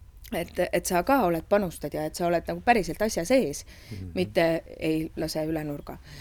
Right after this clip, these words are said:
Speaker 1: Ehk et selline, et jah, et, et see, see domineerimise, see oht või, mm, ja eks, eks see on, vaata, see on see, see võim, öeldakse ju, et, et, et see, see võim on väga hea lakmuspaber, on ju, et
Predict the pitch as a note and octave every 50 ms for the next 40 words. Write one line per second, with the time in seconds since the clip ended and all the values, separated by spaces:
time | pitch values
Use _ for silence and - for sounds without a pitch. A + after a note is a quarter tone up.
0 | - - - - - - G#3+ - - G#3 - - A#3+ A#3+ A#3 A3+ G#3+ G3+ G3+ G3
1 | - - - - F#3 G3 - - - - - - - - - - - - - -
2 | - - - - F3 - G3+ G#3+ A#3+ A#3+ A3 - F3+ F3 - - F3+ F3 F3 E3+
3 | E3+ E3+ - F3+ F3 F3 F3+ F3 F3+ F3 F3 F#3+ A3 A#3 G#3+ F#3+ E3+ D#3+ D#3+ D#3+
4 | D#3 D#3 - D#3+ D#3 D#3 D#3 E3 E3+ - - - - - - - - F3 D3+ -
5 | - G#3 C4 B3 - - - - - - D#3 D3+ D3+ D3 C#3+ C#3+ C#3+ - - -
6 | - - - - - - - - - - - - - E3 D#3+ D#3+ D#3+ D#3 D#3 D#3
7 | D3+ D3+ - - - - - - E3+ F3 F#3+ G3 - - - - F#3+ - - G#3
8 | G3 G#3+ B3+ C#4+ C#4 G3+ F3 E3+ - D#3+ - F#3 F#3 F3+ G3 F3+ F3+ F3 E3+ -
9 | - - F3 E3+ F#3+ A#3+ C#4 C#4 A#3+ D3+ D3 C#3 C#3+ E3 F3 F#3 - D3+ - -
10 | C#3 C#3+ C#3+ C#3 C#3 C#3+ - - - C#3+ - - C#3+ C3+ - - - D3+ D3+ D3+
11 | D#3 - - - - - - - - - E3+ D#3+ F#3 A3 G#3+ F3+ E3+ D#3 E3 F3
12 | F3+ - F3+ F3 E3+ F3 G#3 C#4 - - D#3+ D3 - - - C#3+ - D3 C#3+ C#3+
13 | D3 C#3+ D3 D#3 D#3+ D#3 D#3+